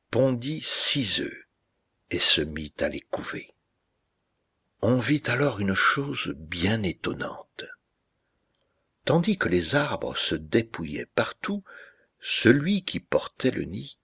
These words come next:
et les voisins, jusqu'à la distance d'un moyen champ, gardèrent leurs feuilles. Pour cet espace béni, le ciel demeura pur.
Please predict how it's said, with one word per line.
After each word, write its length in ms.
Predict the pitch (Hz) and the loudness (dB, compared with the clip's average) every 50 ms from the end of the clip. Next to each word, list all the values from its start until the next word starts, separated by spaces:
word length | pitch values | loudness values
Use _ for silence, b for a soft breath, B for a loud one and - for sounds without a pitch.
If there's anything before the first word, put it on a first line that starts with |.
| _ _ _ _ _ _ _ _ - | _ _ _ _ _ _ _ _ -6
et 100 | 71 78 | -4 -2
les 140 | 85 87 | 0 0
voisins, 500 | 87 85 85 101 107 104 113 127 151 170 - _ _ _ _ _ _ _ _ _ _ _ _ | 0 2 2 2 2 2 -2 -4 -6 -10 -14 _ _ _ _ _ _ _ _ _ _ _ _
jusqu'à 420 | - - 107 120 - - - - | -4 0 2 2 2 6 6 8
la 120 | 92 87 80 | 8 8 6
distance 800 | 85 110 139 - - - - 147 160 170 156 - - - - - | 6 2 -2 0 -2 2 2 2 2 2 0 -2 -2 -2 -2 -4
d'un 280 | 62 76 76 73 69 - | -6 -6 -6 -6 -6 -8
moyen 460 | 73 78 104 127 123 110 92 78 76 | -2 0 0 2 2 0 -2 -2 0
champ, 360 | - - - - 113 139 - _ _ _ _ _ _ _ _ _ _ _ _ _ | 2 2 2 2 0 -2 -6 _ _ _ _ _ _ _ _ _ _ _ _ _
gardèrent 560 | - - 85 78 69 67 92 95 95 - - | 0 2 2 0 0 0 0 0 0 0 -2
leurs 180 | 71 69 69 - | -4 -4 -4 -6
feuilles. 480 | - - - - - - - - - - - - _ _ _ _ _ _ _ _ _ _ _ _ _ _ _ _ _ _ _ _ _ _ _ _ _ _ _ _ _ | -6 -6 -4 -6 -6 -8 -10 -14 -18 -20 -20 -20 _ _ _ _ _ _ _ _ _ _ _ _ _ _ _ _ _ _ _ _ _ _ _ _ _ _ _ _ _
Pour 180 | - 92 - - | -8 -6 -4 -2
cet 340 | - - - 107 - - - | 2 4 4 4 4 4 2
espace 600 | 107 - - - - - 139 - - - - 90 | 4 4 2 6 6 6 6 8 4 2 2 0
béni, 460 | 80 80 82 80 78 82 90 92 - _ _ _ _ _ _ _ _ _ _ _ _ _ | -2 -4 -4 -4 -4 -6 -8 -10 -10 _ _ _ _ _ _ _ _ _ _ _ _ _
le 160 | - 90 90 101 | 0 2 2 4
ciel 640 | - - - - - - 87 87 90 87 85 82 | 4 4 2 2 2 2 2 2 2 0 -2 -6
demeura 600 | 82 - 82 82 82 73 73 - 76 73 - - _ | -6 -6 -4 -4 -4 -6 -6 -6 -6 -6 -6 -8 _
pur. 420 | - - - - - - - - | -8 -8 -6 -6 -8 -10 -12 -16